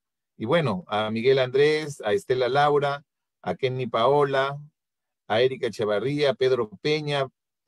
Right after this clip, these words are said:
muchas gracias por participar. Katia Roxana, que se está uniendo en este momento. Y bueno, gracias a todos ustedes. Hagan las preguntas, hagan una pregunta. Desearía contestar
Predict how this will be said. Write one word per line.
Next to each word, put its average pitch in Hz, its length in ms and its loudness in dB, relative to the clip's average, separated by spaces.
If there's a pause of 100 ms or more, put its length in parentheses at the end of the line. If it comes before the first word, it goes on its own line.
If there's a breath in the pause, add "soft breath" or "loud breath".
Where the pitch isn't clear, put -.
(180)
muchas 131 300 0
gracias 131 240 2
por 117 120 -4
participar. 101 600 -4
Katia 135 320 0
Roxana, 127 460 -2
que 110 80 -10
se 101 80 -8
está 117 180 -4
uniendo 123 320 -6
en 120 80 -8
este 120 160 -10
momento. 127 560 -6 (460)
Y 120 80 -8
bueno, 143 260 2
gracias 151 300 0
a 147 80 0
todos 160 260 0
ustedes. 139 540 0
Hagan 160 340 0
las 143 120 -2
preguntas, 139 540 -2
hagan 151 280 -4
una 156 160 -6
pregunta. 127 480 -4
Desearía 127 480 -2
contestar 123 560 -4